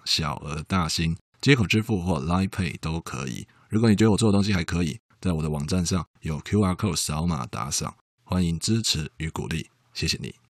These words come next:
好的，开始之前呢，应该说正式开始之前呢，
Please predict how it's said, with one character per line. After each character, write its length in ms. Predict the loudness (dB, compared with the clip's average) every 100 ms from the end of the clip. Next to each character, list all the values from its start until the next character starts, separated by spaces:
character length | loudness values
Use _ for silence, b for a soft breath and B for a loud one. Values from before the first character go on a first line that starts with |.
| _ _ _ _ _ _ _
好 100 | 0
的， 140 | 2 4
开 240 | 4 4
始 140 | 4
之 160 | 4 2
前 200 | 4 2
呢， 120 | 0 -2
应 100 | 2
该 80 | 4
说 160 | 4 2
正 300 | 4 4 6
式 280 | 6 4 4
开 180 | 2
始 160 | 2 0
之 180 | 0 0
前 240 | 0 -4
呢， 180 | -8